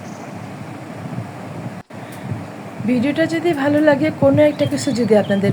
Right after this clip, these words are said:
পছন্দ হয়, প্লিজ একটু সাবস্ক্রাইব করে দিবেন, পাশে থাকা বেল বাটনটি একটু প্রেস করে দিবেন, যাতে যখনই নতুন নতুন ভিডিওগুলো আপলোড করব, সেটা নোটিফিকেশন সবার আগে আপনার কাছে পৌঁছে যাবে। ভালো লাগলে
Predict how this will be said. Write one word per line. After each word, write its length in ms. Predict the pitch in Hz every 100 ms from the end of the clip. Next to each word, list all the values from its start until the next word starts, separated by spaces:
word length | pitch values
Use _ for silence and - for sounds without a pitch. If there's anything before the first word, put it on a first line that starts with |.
| -
পছন্দ 400 | 180 - 208 208
হয়, 240 | 208 247 - - - -
প্লিজ 200 | 285 277
একটু 160 | -
সাবস্ক্রাইব 520 | 269 262 233 - 262 262
করে 180 | 269 262
দিবেন, 320 | 240 262 339 480 - - -
পাশে 240 | 262 -
থাকা 240 | 277 302 320
বেল 260 | 254 285
বাটনটি 420 | 277 285 302 302 349
একটু 280 | 294 -
প্রেস 320 | 370 269 233 -
করে 200 | 185 180
দিবেন, 300 | 175 170 180 208 - - - 226
যাতে 280 | 254 262
যখনই 500 | 285 240 233 294 302
নতুন 380 | 311 247 226 240
নতুন 240 | 240 262 247
ভিডিওগুলো 540 | 233 208 226 233 240
আপলোড 300 | 226 - 247 -
করব, 260 | 262 254 466 - - -
সেটা 260 | - 220 226
নোটিফিকেশন 720 | 208 208 214 254 262 - 392
সবার 380 | - 277 247 196
আগে 200 | 180 -
আপনার 220 | - 185
কাছে 220 | 180 196 202
পৌঁছে 260 | 180 180 196
যাবে। 300 | 190 196 202 - - - - - - - - - - - - - - - 208
ভালো 260 | 240 269
লাগলে 540 | 294 294 233 254 262